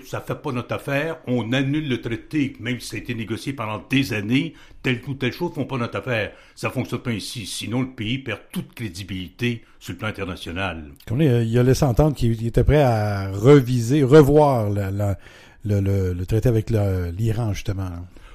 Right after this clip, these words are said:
Speaker 1: Oui, mais l'Iran, c'est très clair. Le traité qui était passé entre les Européens, les Américains et l'Iran doit tenir.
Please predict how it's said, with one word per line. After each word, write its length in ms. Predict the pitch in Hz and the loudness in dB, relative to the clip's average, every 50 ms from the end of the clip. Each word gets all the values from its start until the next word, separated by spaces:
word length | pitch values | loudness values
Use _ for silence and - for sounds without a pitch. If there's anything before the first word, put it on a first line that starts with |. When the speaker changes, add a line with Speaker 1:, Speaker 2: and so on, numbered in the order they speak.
| - _ | -20 _
Speaker 1:
Oui, 220 | - 110 120 139 | -2 0 2 2
mais 160 | 160 147 117 120 | 2 2 0 2
l'Iran, 400 | 110 120 123 123 123 131 151 139 | 2 2 4 4 4 4 2 -2
c'est 240 | 143 - 110 - | -2 -6 -6 -6
très 240 | - 117 107 113 110 | -4 -4 -4 -4 -4
clair. 480 | - - 123 120 139 160 170 165 151 135 - - - - - - 92 - - - | -4 -4 -2 -2 0 0 -2 -4 -4 -6 -12 -18 -20 -20 -20 -20 -20 -20 -16 -12
Le 220 | 98 104 110 127 | -10 0 2 2
traité 480 | 113 - - 127 131 123 - - 170 160 | 2 2 0 0 0 0 0 -2 -2 -2
qui 100 | - 131 | -2 -6
était 180 | 110 - 123 | -6 -4 -6
passé 680 | - - - 117 104 - - - - 147 139 139 151 - - - - _ _ - - - | -6 -4 -4 -4 -4 -4 -6 -8 -4 -2 -2 -2 -4 -8 -16 -20 -20 _ _ -20 -12 -4
entre 240 | 113 120 117 - 123 | -2 -2 -2 -2 -4
les 80 | 120 | -6
Européens, 880 | 92 95 123 113 120 - - 120 113 117 113 117 131 143 143 151 160 147 - - _ _ _ - | -2 -2 0 0 0 0 -2 -4 -2 -2 -2 -2 -2 -2 -4 -6 -8 -12 -16 -20 _ _ _ -14
les 420 | - 98 101 101 104 127 127 117 139 | -10 -8 -8 -2 2 2 2 2 2
Américains 600 | 123 110 110 110 101 98 - - 139 131 139 143 139 139 | 0 0 -2 -2 -4 -6 -6 -4 -2 0 0 -2 -2 -4
et 100 | - 113 | -6 -6
l'Iran 320 | 104 104 110 110 117 147 135 | -4 -2 -4 -4 -4 -4 -8
doit 280 | 101 98 92 123 131 | -8 -4 -2 -2 0
tenir. 560 | 131 - 113 98 107 113 104 90 76 69 78 | 0 0 -4 -2 -2 -4 -4 -4 -8 -12 -16